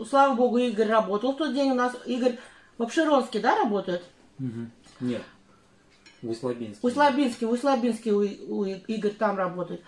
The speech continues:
Speaker 1: И здесь вот, у, где вот у него здесь мама, семья Мамацева. По каким-то дням.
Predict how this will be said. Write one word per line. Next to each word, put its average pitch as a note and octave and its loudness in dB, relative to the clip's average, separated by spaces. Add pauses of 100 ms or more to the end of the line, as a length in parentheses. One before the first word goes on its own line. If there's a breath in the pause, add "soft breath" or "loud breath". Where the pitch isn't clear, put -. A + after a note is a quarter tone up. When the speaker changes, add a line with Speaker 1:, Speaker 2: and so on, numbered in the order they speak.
(380 loud breath)
Speaker 1:
И D#4+ 2
здесь A#3+ 2
вот, G#3 -2
у, G#3+ -2
где G#3 -2
вот G#3 0
у G3+ -6
него G#3 2
здесь G3+ -4
мама, A3+ 2 (160)
семья G#3 -2
Мамацева. F#3+ -2 (920 soft breath)
По G#3+ -2
каким-то A#3 0
дням. F#3+ -2